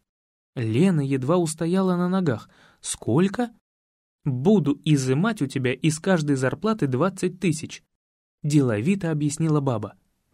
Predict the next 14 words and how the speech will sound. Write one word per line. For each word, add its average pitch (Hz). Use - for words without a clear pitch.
«Я 127
получаю 160
сорок», 190
промямлила 139
Лена. 143
«Тогда 131
уж 160
лучше 202
увольняйте». 233
«Как 143
хочешь», 185
буркнула 127
Короленко. 139
«Приноси 127